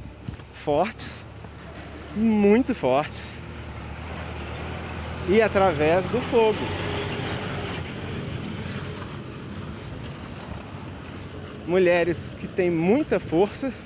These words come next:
muita liderança, muita garra, muita energia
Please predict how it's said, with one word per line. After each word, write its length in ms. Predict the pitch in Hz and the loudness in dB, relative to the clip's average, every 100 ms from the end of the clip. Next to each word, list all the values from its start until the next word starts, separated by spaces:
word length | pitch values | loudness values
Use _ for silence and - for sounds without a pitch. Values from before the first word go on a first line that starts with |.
| - - 123 | -14 -12 -8
muita 360 | 143 170 247 208 | -4 -2 -2 -2
liderança, 720 | 175 151 147 120 135 208 - | -2 -2 -2 0 0 -2 -2
muita 300 | 165 175 170 | -4 -2 -4
garra, 460 | 113 120 127 139 214 - - - - - - - - - - - - - | -2 0 0 -2 -6 -10 -12 -12 -14 -12 -12 -12 -12 -12 -12 -12 -12 -4
muita 260 | 175 180 | -2 2
energia 680 | 175 151 107 - 151 202 | 2 0 -2 -4 2 2